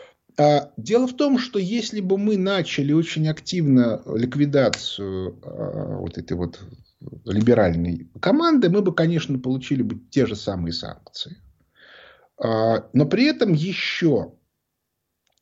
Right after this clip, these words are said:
мы бы получили объединённый Запад против нас.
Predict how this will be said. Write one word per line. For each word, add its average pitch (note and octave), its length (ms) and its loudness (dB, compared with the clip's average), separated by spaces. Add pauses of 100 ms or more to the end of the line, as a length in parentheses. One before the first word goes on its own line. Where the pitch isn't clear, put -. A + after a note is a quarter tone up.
(120)
мы D3+ 200 0
бы G3 140 0
получили E3+ 600 -2
объединённый D#3 920 -2
Запад A2 540 -4 (320)
против D3 480 0
нас. - 460 -16